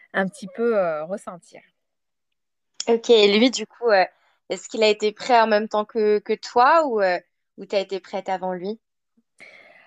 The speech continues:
Speaker 1: Alors lui, euh, il avait envie, euh, qu'on, qu'on ait un enfant, hein. On a, enfin, on en avait déjà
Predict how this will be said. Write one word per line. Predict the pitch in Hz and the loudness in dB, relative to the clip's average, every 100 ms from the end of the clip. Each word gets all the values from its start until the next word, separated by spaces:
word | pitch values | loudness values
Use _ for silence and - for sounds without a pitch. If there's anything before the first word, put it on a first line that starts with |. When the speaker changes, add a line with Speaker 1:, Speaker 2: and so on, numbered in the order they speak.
| _ | _
Speaker 1:
Alors | - 214 220 | -2 0 0
lui, | 233 240 294 285 | -2 -6 -2 -2
euh, | 202 180 180 | 0 -2 -6
il | 185 | -6
avait | 180 254 | -8 -8
envie, | 269 202 190 240 175 | -12 -16 -20 -20 -16
euh, | 175 175 170 165 _ | -12 -12 -14 -18 _
qu'on, | 185 175 165 160 156 151 - | -20 -20 -20 -20 -20 -20 -18
qu'on | 180 | -12
ait | 190 | -10
un | 208 | -10
enfant, | 190 165 - 190 | -12 -14 -14 -12
hein. | 233 208 190 190 | -12 -14 -14 -12
On | |
a, | 165 | -12
enfin, | - 170 | -12 -14
on | 175 180 | -12 -6
en | |
avait | 180 175 | -6 -6
déjà | 170 180 208 | -12 -12 -10